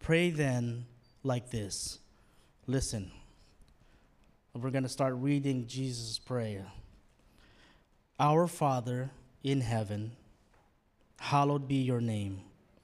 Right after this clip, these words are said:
Your kingdom come, your will be done, on earth as it is in heaven. Give us this day our daily bread,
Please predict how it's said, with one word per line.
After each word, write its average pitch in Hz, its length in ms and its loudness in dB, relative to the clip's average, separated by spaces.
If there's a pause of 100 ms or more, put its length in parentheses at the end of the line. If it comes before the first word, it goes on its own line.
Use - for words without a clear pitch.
(440)
Your 127 140 2
kingdom 139 440 0
come, 113 520 -2 (420)
your 123 240 0
will 123 260 2
be 123 160 0
done, 107 480 -2 (400)
on 135 220 2
earth 120 340 -2
as 117 260 -2
it 110 140 -4
is 113 260 -2
in 113 160 -2
heaven. 95 500 -6 (840)
Give 127 240 0
us 143 220 2
this 147 180 -4
day 110 560 -2
our 123 220 0
daily 120 380 0
bread, 107 440 -4